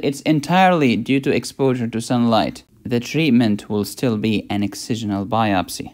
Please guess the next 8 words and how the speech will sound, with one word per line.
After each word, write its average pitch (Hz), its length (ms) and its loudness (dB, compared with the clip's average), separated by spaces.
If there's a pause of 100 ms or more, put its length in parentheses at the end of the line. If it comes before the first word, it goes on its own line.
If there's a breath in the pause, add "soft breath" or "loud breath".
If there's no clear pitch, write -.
(140)
Finding 180 540 0
the 139 140 2
root 139 240 -2
cause 143 360 0
will 120 200 0
help 151 340 -6
with 127 300 -2
prevention, 127 880 -2